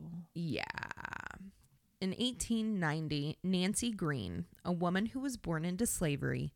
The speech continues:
won her freedom and became a cook and a housekeeper of a wealthy Chicago family and was recruited to portray Aunt Jemima at the eighteen ninety-two World's Columbian Exposition.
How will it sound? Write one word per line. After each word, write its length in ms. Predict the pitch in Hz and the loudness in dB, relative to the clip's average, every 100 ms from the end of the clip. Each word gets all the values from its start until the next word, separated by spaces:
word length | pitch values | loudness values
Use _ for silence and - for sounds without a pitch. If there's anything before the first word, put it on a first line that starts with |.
| - | -4
won 300 | 165 165 175 | 2 2 2
her 160 | 175 | 2
freedom 560 | 170 - 139 - - - - | 0 -2 -2 -2 -4 -6 -6
and 100 | - | -4
became 500 | 180 185 - 196 190 220 | -2 -2 0 2 2 0
a 80 | 208 | -4
cook 420 | - 175 147 - - | -2 0 0 -2 -4
and 80 | 180 | -2
a 40 | |
housekeeper 840 | 165 - 196 - - 151 - 143 - - | -2 0 -2 -2 -4 -4 0 0 0 -2
of 100 | - | -2
a 60 | |
wealthy 480 | 156 156 165 170 208 | -2 2 2 2 0
Chicago 480 | 196 214 175 156 156 | 0 0 0 0 0
family 560 | - 147 135 - - - | 0 -2 -2 -2 -4 -2
and 160 | 180 180 | 0 2
was 240 | 170 - | 2 0
recruited 1000 | 170 - - - 254 294 330 143 101 165 - | -2 -4 -12 -10 0 2 4 4 2 -2 -4
to 120 | - 190 | -2 0
portray 1000 | - 180 180 - - 294 294 160 143 - | 4 2 2 -4 -4 2 6 6 4 0
Aunt 240 | - 170 175 | 0 0 2
Jemima 720 | 196 208 254 233 131 95 160 - 160 | 0 2 2 2 2 2 0 -2 -2
at 140 | 160 | -2
the 140 | 147 | -2
eighteen 480 | 160 185 - 185 196 | 0 0 0 0 2
ninety-two 840 | 170 156 165 180 - 156 147 139 - _ | 2 0 0 -2 0 0 2 0 -4 _
World's 960 | 147 147 147 165 160 160 160 160 160 - - - | -8 -2 2 4 4 4 2 0 -2 -6 -8 -10
Columbian 840 | - 170 160 143 147 123 139 - - | -4 0 0 0 -2 -2 -4 -4 -2
Exposition. 1000 | 120 - 156 - 69 - 64 - 107 | -2 -2 -2 -2 -2 -2 -4 -6 -10